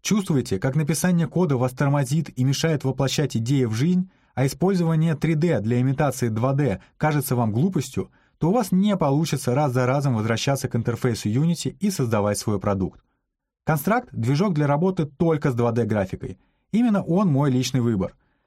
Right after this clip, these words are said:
Construct полностью основан на визуальном программировании и создаёт среду,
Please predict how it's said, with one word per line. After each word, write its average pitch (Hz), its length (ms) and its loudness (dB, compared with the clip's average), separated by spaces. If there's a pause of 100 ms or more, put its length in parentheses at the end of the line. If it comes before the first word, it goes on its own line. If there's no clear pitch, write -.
(120)
Construct 196 400 -2
полностью 190 400 0
основан 170 380 0
на 135 40 2
визуальном 131 480 0
программировании 160 680 0
и 185 140 -2
создаёт 165 420 0
среду, 147 440 0